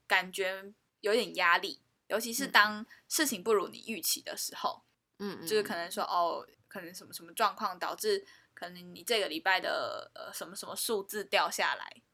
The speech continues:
Speaker 1: 我觉得很郁闷。
Speaker 2: 呃，
Speaker 1: 对。
Speaker 2: 但是我觉得当算小编的工作吧，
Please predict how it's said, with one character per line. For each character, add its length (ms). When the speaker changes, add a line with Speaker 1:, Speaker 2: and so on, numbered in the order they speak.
Speaker 1:
我 120
觉 80
得 80
很 200
郁 160
闷。 300
Speaker 2:
呃， 540
Speaker 1:
对。 260
Speaker 2:
但 120
是 500
我 100
觉 180
得 300
当 280
算 240
小 240
编 260
的 100
工 280
作 340
吧， 240